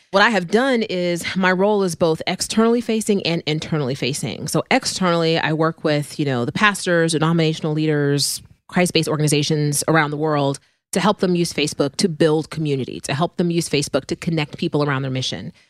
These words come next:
Internally, I work with our product teams. I work across all of our advertising teams, live pages, et cetera, et cetera, to make sure that we're serving the needs of people of faith and the organizations that serve them too. So I really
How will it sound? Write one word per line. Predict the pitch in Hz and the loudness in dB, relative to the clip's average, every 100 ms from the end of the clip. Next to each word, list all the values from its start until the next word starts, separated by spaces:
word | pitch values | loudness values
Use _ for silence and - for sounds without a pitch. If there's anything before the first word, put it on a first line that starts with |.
| - | 0
Internally, | 294 440 - 214 190 175 170 | 2 2 2 2 2 2 2
I | |
work | 165 175 | 0 -2
with | 175 | -2
our | 151 | -6
product | - 202 208 202 | -2 0 0 -2
teams. | - 196 185 175 | -4 -2 0 0
I | 165 | 0
work | 151 151 | 0 0
across | 160 147 - | 2 0 0
all | 165 190 | -2 0
of | 185 | 2
our | 151 | 2
advertising | 135 165 165 165 156 156 | 2 2 2 0 -2 -4
teams, | 156 156 147 143 135 | -6 -6 -4 -4 -4
live | 143 165 170 160 156 - | 0 2 4 2 0 -2
pages, | 170 165 156 156 151 139 | -2 -2 0 0 0 -2
et | - | -2
cetera, | 165 160 | 0 0
et | 143 | 0
cetera, | 156 147 139 135 _ _ _ | 0 0 0 -2 _ _ _
to | - | 0
make | 196 202 | 2 2
sure | 208 | 2
that | 170 | 2
we're | 160 | 0
serving | 165 - 165 160 147 143 139 123 | -2 0 2 2 0 -2 -4 -8
the | - 160 | -2 0
needs | 165 156 - | 2 -2 -4
of | 143 | -6
people | - 151 113 | -6 -6 -4
of | 123 | -6
faith | - 143 175 233 - - | -6 -2 -2 -4 -6 -4
and | 151 | 0
the | 151 | 2
organizations | 151 143 139 139 156 139 | 0 0 -2 -2 -4 -4
that | - | -4
serve | - 113 127 | -2 -4 -4
them | 117 | -6
too. | - - - - | -6 -6 -8 -10
So | - - 151 147 143 | -8 0 2 2 0
I | - 147 | 0 0
really | 151 156 196 | 2 2 2